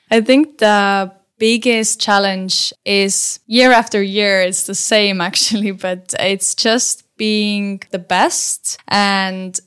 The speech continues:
trying to invent new things that haven't been done before. And again, as with S E O, it's, it's, you have to be valuable for the reader and you have to be valuable for your leads.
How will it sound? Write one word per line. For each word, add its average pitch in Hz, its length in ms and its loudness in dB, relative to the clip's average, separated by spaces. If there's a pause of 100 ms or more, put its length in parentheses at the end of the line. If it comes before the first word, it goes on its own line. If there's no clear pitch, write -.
(100)
trying 220 400 2
to 220 140 -4
invent 196 640 -2
new 208 240 -4
things 202 420 -4
that 190 140 -6
haven't 196 460 -2
been 180 180 -8
done 170 280 -6
before. 262 680 -2
And 190 600 -2 (320)
again, 214 380 2
as 202 220 -2
with 208 240 -4
S 208 280 0
E 196 140 0
O, 202 420 4
it's, - 560 -6
it's, 196 200 -6
you 208 80 0
have 226 440 0
to 190 640 -2
be 202 160 0
valuable 190 800 2
for 180 280 0
the 175 460 -6
reader 226 400 4
and 220 160 2
you 214 60 0
have 202 220 -2
to 208 80 -8
be 208 120 0
valuable 196 460 -2
for 185 260 -6
your 175 280 -4
leads. 220 540 -4